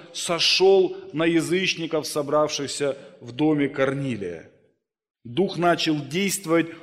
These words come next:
уже в процессе проповеди Петра. Друзья, проповедь Слова — это не одно из средств, через которое действует Дух,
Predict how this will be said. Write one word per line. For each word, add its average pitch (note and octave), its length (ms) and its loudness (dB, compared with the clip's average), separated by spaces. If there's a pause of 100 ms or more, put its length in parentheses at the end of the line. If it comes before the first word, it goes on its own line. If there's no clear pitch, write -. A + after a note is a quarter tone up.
(100)
уже E3 300 2
в F3 120 -8
процессе D#3 600 0
проповеди A#2+ 560 -4
Петра. G2+ 420 -10 (920)
Друзья, A#2+ 320 -4 (360)
проповедь E3+ 440 0
Слова — G2 460 -6 (880)
это C#3+ 260 -4
не D3+ 200 -2
одно D#3 560 -4
из D3 200 -6
средств, - 680 -4 (920)
через D3 360 0
которое D3 520 2
действует B2 600 -4
Дух, B2 320 -6